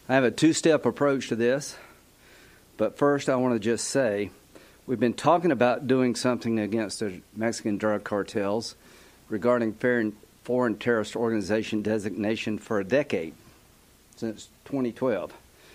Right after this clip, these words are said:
Senator Kennedy and I are gonna join forces. We believe Democrats will be involved to label these organizations as foreign terrorist organizations under U S law. That's the top of the food chain.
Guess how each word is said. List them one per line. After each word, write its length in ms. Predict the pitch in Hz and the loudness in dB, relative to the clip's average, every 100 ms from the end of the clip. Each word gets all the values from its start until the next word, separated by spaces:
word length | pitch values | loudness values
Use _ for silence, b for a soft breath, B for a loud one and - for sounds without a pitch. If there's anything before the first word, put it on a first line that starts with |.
| b b | b b
Senator 280 | - 143 120 | -2 2 2
Kennedy 400 | - 165 170 147 | 2 4 4 4
and 100 | 131 | 4
I 140 | 127 135 | 4 4
are 140 | 139 | 2
gonna 280 | 117 117 104 | 2 2 0
join 340 | 123 135 131 | 2 2 2
forces. 600 | 104 120 113 - 151 - b b b b | 2 0 0 0 -4 -6 b b b b
We 100 | 127 | -2
believe 320 | 113 135 135 110 | 2 2 2 2
Democrats 640 | 135 131 131 131 127 - | 2 2 2 2 2 -2
will 140 | 117 110 | -2 0
be 280 | 120 117 | 0 0
involved 800 | 107 107 101 131 127 113 120 - - b b b b | 0 -2 2 4 4 4 2 -2 -16 b b b b
to 140 | - 123 | -2 2
label 580 | 123 165 160 143 127 - 135 | 4 2 4 2 2 -4 -2
these 380 | 135 123 107 - | -2 -2 -4 -4
organizations 1120 | 123 135 127 113 95 131 139 - 101 104 104 - _ _ b b - | -2 -2 -2 -6 -4 -4 -4 -8 -12 -12 -16 -20 _ _ b b -8
as 160 | 104 - | -8 -2
foreign 320 | 135 147 135 | 2 2 2
terrorist 560 | - 143 139 123 - - | 0 2 2 -2 -6 -2
organizations 1000 | 120 120 117 101 - 110 101 107 107 - - | 0 0 0 -2 -2 -2 -2 -4 -4 -8 -6
under 240 | 127 127 117 | -2 0 0
U 200 | 113 110 | 0 0
S 240 | 98 - | -2 -4
law. 280 | 123 95 78 - - B B B | -2 -2 -4 -12 -20 B B B
That's 220 | 147 147 | 2 2
the 140 | - 123 | 0 0
top 360 | - 165 151 | 2 2 2
of 60 | 151 | -2
the 80 | 131 | 0
food 320 | 156 143 110 | 0 0 -2
chain. 340 | 101 82 - | -6 -8 -12